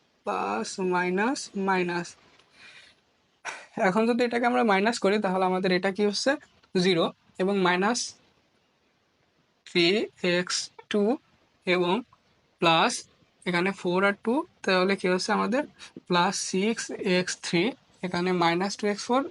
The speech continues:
প্লাস টু এক্স ফোর, তার মানে জিরো সমান জিরো।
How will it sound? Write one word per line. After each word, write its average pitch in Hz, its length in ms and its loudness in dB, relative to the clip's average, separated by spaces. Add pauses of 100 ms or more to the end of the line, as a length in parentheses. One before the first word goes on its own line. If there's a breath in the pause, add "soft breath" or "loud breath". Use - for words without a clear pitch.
(200)
প্লাস 185 300 0
টু 190 140 -2
এক্স 180 160 -4
ফোর, 226 140 -4 (120)
তার 180 220 2
মানে 208 160 -2 (520 loud breath)
জিরো 180 220 2 (200)
সমান 196 300 2 (320)
জিরো। 156 180 2